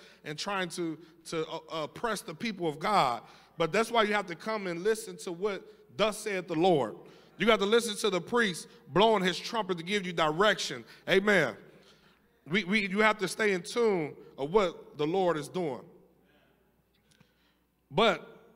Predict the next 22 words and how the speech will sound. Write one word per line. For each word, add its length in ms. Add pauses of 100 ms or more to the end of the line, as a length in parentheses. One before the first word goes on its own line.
(140)
sometimes 640
there's 260
an 120 (120)
uncertain 420
sound. 440 (920)
Sometimes 540
the 80
standard 540 (500)
and 100
the 60
trumpet 440 (560)
do 80
not 260 (200)
match. 460 (1300)
Now, 180
I 20
believe 320
in 80
the 60
last 380
days 380
that 220